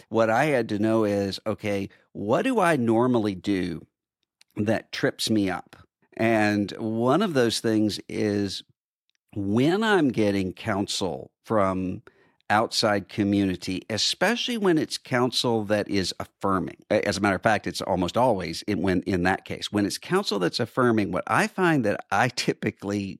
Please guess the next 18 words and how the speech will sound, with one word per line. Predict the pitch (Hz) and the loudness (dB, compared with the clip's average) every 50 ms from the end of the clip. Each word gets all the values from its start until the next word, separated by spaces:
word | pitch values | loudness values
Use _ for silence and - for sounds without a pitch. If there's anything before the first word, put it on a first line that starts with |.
| _ _ _ | _ _ _
do | - 120 113 104 95 92 92 92 _ - - - - - - - | 0 2 2 2 2 -2 -4 -6 _ -16 -20 -20 -20 -20 -8 -2
is | - 117 113 - | 0 0 0 0
to | - 120 | -2 -4
find | 113 - - 117 120 135 147 165 175 170 | -4 -2 -2 0 0 2 2 2 2 2
the | 147 | 0
ways | 123 110 110 117 117 117 117 117 110 - - | 0 0 0 0 2 2 2 2 0 -2 -4
where | 101 101 104 101 98 98 98 95 - - - _ _ _ | -2 0 0 2 2 0 0 -2 -6 -10 -20 _ _ _
that | - 135 151 - | -2 -2 -2 -4
person | - - 160 151 147 - - 123 113 110 104 101 104 _ _ _ _ - | -2 0 0 0 0 0 0 2 2 2 2 0 -2 _ _ _ _ -8
wouldn't | 104 101 131 190 - - 139 131 | -4 0 0 0 2 0 0 0
say | - - - 131 127 131 | 0 0 0 0 0 2
that | 123 107 104 98 101 - | 2 2 2 2 2 0
if | 110 98 - - | -2 -6 -6 -2
he | - 120 120 | -2 0 2
or | 107 95 | 2 0
she | - - - 107 107 | -2 -2 -2 0 0
really | 101 98 107 107 107 95 95 90 | 0 0 0 0 2 0 0 -2
knew | 87 85 80 71 | -2 -4 -6 -8